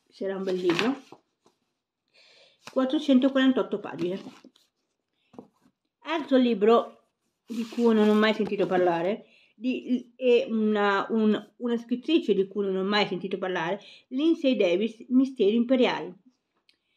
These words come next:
Sconta-, eh, veniva, eh, a-, all'outlet del libro, ve-, e-, era scontato del cinquanta per cento da nove e cinquanta a quattro e settantacinque.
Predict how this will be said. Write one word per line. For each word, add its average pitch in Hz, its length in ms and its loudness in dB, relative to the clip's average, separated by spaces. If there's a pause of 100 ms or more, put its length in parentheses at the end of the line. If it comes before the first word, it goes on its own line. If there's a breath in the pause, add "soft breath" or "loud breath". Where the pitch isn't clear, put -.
(340)
Sconta-, 269 460 -2
eh, 247 720 0
veniva, 240 580 4
eh, 220 680 2
a-, 233 280 -2
all'outlet 247 680 4
del 214 200 0
libro, 220 320 6
ve-, 254 180 6
e-, 254 260 8
era 262 160 6
scontato 254 580 4
del 240 180 0
cinquanta 254 400 4
per 262 140 4
cento 240 380 4
da 220 260 2
nove 247 280 8
e 220 40 4
cinquanta 233 460 2
a 240 40 -8
quattro 202 240 -4
e - 20 -4
settantacinque. 180 800 -12